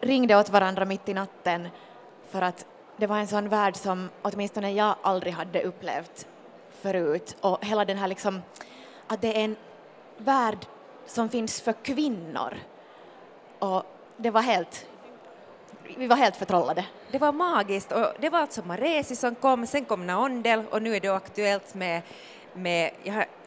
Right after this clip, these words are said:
Speaker 2: nå, jag har en ganska så här tidig upplaga, den här är inte ens korrekt. Vi får li-, visa Idas istället, breven från Maresi.
Speaker 1: Ja, det här är alltså tredje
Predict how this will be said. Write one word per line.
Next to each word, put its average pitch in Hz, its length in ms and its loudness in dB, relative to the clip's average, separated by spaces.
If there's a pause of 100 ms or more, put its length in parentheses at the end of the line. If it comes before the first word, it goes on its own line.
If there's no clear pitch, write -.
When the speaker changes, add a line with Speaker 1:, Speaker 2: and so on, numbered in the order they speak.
Speaker 2:
nå, 214 100 0
jag 208 100 4
har 214 100 0
en 190 80 -2
ganska 185 240 -6
så 196 80 -6
här 175 180 -2 (340)
tidig 180 240 -4
upplaga, 165 360 -2
den 185 100 -4
här 214 80 -4
är 185 40 -2
inte 170 140 -6
ens 160 120 -2
korrekt. - 440 -4 (120)
Vi 254 120 -2
får 233 160 -2
li-, 202 200 -4
visa 202 320 0
Idas 175 320 0
istället, 170 480 -2
breven 196 380 2 (600)
från 165 380 2 (160)
Maresi. 156 640 -2 (500)
Speaker 1:
Ja, 302 160 6
det - 80 6
här 285 160 6
är 262 60 4
alltså 226 560 2 (600)
tredje 214 420 2